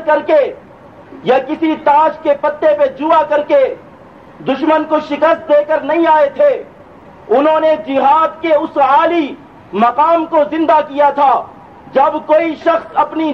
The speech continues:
جان ہتھیلی پہ رکھ لیتا ہے اور اللہ رب العالمین سے کہتا ہے کہ یا اللہ یہ مسئلہ تیری عزت کا مسئلہ ہے، یا اللہ یہ مسئلہ تیرے مقام کا مسئلہ ہے، یا اللہ یہ مسئلہ تیرے نام کا مسئلہ ہے،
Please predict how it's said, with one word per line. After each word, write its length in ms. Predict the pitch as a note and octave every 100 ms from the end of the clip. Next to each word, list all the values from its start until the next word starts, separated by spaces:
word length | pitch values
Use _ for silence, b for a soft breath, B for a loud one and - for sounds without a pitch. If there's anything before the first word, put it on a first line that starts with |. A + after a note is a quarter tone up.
| -
جان 320 | C#4+ D#4+ C#4+
ہتھیلی 440 | C4+ C#4 D#4 E4
پہ 120 | D#4+ C#4+
رکھ 280 | C4 E4+
لیتا 340 | D4+ C#4+ D4 C#4
ہے 160 | - - - - - - -
اور 200 | - C4+
اللہ 360 | D4+ D#4+ E4 D#4+
رب 220 | D#4 D4+
العالمین 560 | D4+ D4+ D4+ D4 D#4+ D#4 D#4+
سے 60 | D4 -
کہتا 360 | D#4 D4+ D#4
ہے 240 | D4+ C#4 - - - - -
کہ 80 | - B3
یا 240 | C#4 D4+
اللہ 340 | D#4 D#4 E4 E4 C#4+
یہ 100 | C#4+
مسئلہ 500 | C#4 D4 E4 E4 E4 - -
تیری 340 | F#4 F#4+ F4+
عزت 360 | E4 - D#4 D4
کا 100 | C#4+
مسئلہ 300 | C#4 C4+ C#4
ہے، 260 | C4 C#4+ A#3 - - - - -
یا 220 | A#3+ C#4+
اللہ 360 | D4+ D4 E4 E4 D4+
یہ 60 |
مسئلہ 380 | D4 D4+ E4+ E4+ E4+ -
تیرے 300 | F4 F4+ D#4
مقام 400 | C#4+ C#4 C#4+ C#4
کا 160 | C#4
مسئلہ 380 | C4+ C4 C#4 C4 C4
ہے، 200 | B3+ - - - - -
یا 260 | G#3+ C#4+
اللہ 440 | D4+ D4 E4+ E4+ D#4
یہ 60 |
مسئلہ 420 | C#4+ D4 E4 E4 D#4+ -
تیرے 300 | F4+ F4+ F4 D4+
نام 260 | D4+ D4
کا 160 | C#4 C#4
مسئلہ 340 | C4+ C#4 C4 C4+
ہے، 200 | C4+